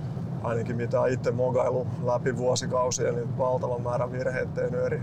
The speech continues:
eri jutuissa ja yrittänyt aina oppia niistä. Tulee semmoista, että saadaan tehtyä semmoista tasapaksua asiaa, mikä täyttää jonkun mainospaikan tai tehtävän jossain, mutta et se, että se oikeasti muuttaa jotain pidemmässä jänteessä tai lyhyemmässä jänteessä, niin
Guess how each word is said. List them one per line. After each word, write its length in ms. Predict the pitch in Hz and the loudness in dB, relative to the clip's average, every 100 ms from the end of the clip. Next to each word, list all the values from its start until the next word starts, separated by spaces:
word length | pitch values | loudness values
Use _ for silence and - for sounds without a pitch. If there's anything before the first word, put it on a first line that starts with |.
| - | 0
eri 220 | 135 127 | 0 2
jutuissa 500 | 123 123 131 120 - | 0 0 0 0 0
ja 180 | 120 120 120 | 0 0 0
yrittänyt 460 | 135 120 123 120 | 0 2 0 0
aina 200 | 127 123 | 2 2
oppia 340 | 123 123 - 120 | 0 0 -2 -2
niistä. 280 | 120 123 123 | -2 -2 -2
Tulee 300 | 143 131 123 | 0 2 2
semmoista, 420 | 123 123 - 123 - - - - - - - | 0 -2 0 -2 -2 -6 -4 -4 -4 -4 -2
että 120 | 123 | -2
saadaan 320 | - 156 135 127 | 0 2 2 2
tehtyä 420 | 143 131 123 120 | 0 0 0 -2
semmoista 320 | 123 120 - | 0 -2 2
tasapaksua 880 | 127 120 117 117 123 123 - 120 120 123 135 | 2 2 2 0 0 0 0 2 0 -2 0
asiaa, 480 | 123 123 123 123 | 0 2 0 0
mikä 220 | 120 123 123 | 0 -2 0
täyttää 520 | 127 127 - 135 123 | 2 2 0 0 2
jonkun 360 | 123 123 123 | 2 0 -2
mainospaikan 800 | 120 127 131 127 - 127 127 123 | 0 0 0 -2 0 0 2 0
tai 360 | 123 135 135 123 - - | 0 0 2 0 -2 0
tehtävän 540 | 139 127 131 127 123 | 0 0 0 0 0
jossain, 400 | 127 127 - 127 | 0 -2 0 0
mutta 180 | 127 131 | -2 -4
et 80 | 135 | -2
se, 140 | 143 131 | 0 0
että 120 | 123 | 2
se 80 | 135 | 2
oikeasti 480 | 135 127 127 143 | 2 0 -2 -2
muuttaa 640 | 127 139 127 110 - 123 120 | 0 2 2 0 0 0 0
jotain 580 | - - 120 131 123 | -2 -2 0 0 -2
pidemmässä 520 | 127 123 120 117 - - | -2 -2 -2 -2 -2 0
jänteessä 520 | 127 131 131 135 117 | -2 -2 -2 -2 -2
tai 200 | 131 127 | -2 0
lyhyemmässä 520 | 135 135 127 - - | 0 0 0 -2 -2
jänteessä, 500 | 127 - 123 - 135 | -2 -2 -4 -2 0
niin 200 | 131 131 | -2 -4